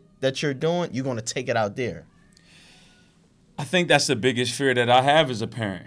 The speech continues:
Speaker 1: Yeah, mo-, all of us do,
Speaker 2: You know
Speaker 1: because
Speaker 2: what I
Speaker 1: it's,
Speaker 2: mean?
Speaker 1: because we know if we don't teach our kids to hunt, they gonna keep coming back home.
Speaker 2: Mm-hmm.
Speaker 1: But it's like there were teachable lessons we was trying to teach you, but you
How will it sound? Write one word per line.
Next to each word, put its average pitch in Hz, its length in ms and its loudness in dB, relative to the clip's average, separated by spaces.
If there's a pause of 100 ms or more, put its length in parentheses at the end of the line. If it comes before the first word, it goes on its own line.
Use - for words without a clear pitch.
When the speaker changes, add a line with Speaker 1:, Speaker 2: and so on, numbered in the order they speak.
(100)
Speaker 1:
Yeah, 277 260 0 (140)
mo-, 226 260 2
all 370 260 6
of 208 100 2
us 156 120 0
do, 147 120 -2
Speaker 2:
You 143 40 0
know 131 80 -4
Speaker 1:
because - 200 2
Speaker 2:
what 127 60 2
I 127 40 2
Speaker 1:
it's, 127 160 0
Speaker 2:
mean? 131 100 -4
Speaker 1:
because 160 380 -2
we 226 220 -4
know 170 540 0 (600)
if 131 200 0
we 165 180 -4
don't 190 240 -2
teach - 320 -8
our 160 120 0
kids 151 300 -6
to 107 120 -2
hunt, 139 400 -4 (760)
they 165 180 2
gonna 208 180 0
keep 165 240 -6
coming 160 240 -4
back 139 200 2
home. 175 460 -4 (240)
Speaker 2:
Mm-hmm. 95 340 -10
Speaker 1:
But 151 140 2
it's 165 140 2
like 156 220 4
there 185 140 4
were 170 100 4
teachable 156 440 -2
lessons 175 380 -2
we 165 120 -4
was 151 120 -4
trying 170 240 -2
to 120 60 -2
teach - 340 -6
you, 170 40 -6
but - 220 -8
you 170 180 -8